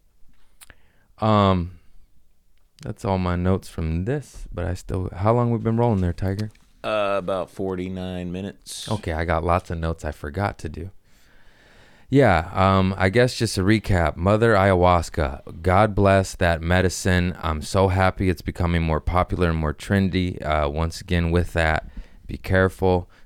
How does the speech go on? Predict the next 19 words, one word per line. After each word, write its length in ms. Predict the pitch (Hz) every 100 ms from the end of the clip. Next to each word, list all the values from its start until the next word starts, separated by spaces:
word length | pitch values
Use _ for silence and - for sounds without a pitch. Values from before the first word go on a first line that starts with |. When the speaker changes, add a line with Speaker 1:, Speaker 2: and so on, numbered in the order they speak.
| -
Speaker 1:
Go 160 | 90
to 80 | 80
the 100 | 76
right, 360 | 73 82 85 -
positive, 580 | - 80 80 82 80 80
love 240 | 80 78
and 120 | 78
light 240 | 78 76 69
healing 380 | 90 90 87 87
circles. 600 | - 87 - 87 87 - - _ _
It's 180 | 78 76
offered 600 | 73 76 78 71 65 73
damn 260 | 80 82
near 160 | 82 73
everywhere 480 | 78 98 101 104 98
this 180 | 98 -
day, 220 | - -
these 260 | 95 101 98
days. 440 | 98 101 110 -